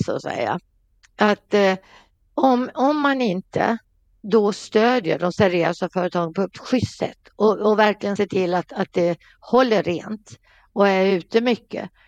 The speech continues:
så kommer det ramla över till den kriminellas del. Det, det finns ju, var-, varför slita hund och helsike, eh, med någonting som du är chanslös på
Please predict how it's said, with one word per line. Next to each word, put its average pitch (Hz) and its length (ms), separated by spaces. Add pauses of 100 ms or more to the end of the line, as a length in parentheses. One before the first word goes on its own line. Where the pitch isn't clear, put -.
(300)
så - 200
kommer 277 420
det 220 160
ramla 180 260
över 160 220
till 170 120
den 160 140
kriminellas 175 640
del. - 280 (560)
Det, 247 140
det 226 300
finns 254 260
ju, 240 220 (540)
var-, 262 300
varför 262 420
slita 220 640 (120)
hund 214 420
och 208 120
helsike, 202 760 (520)
eh, 202 340 (520)
med 233 280
någonting 190 480
som 185 180
du 196 80
är 208 40
chanslös 226 720
på - 320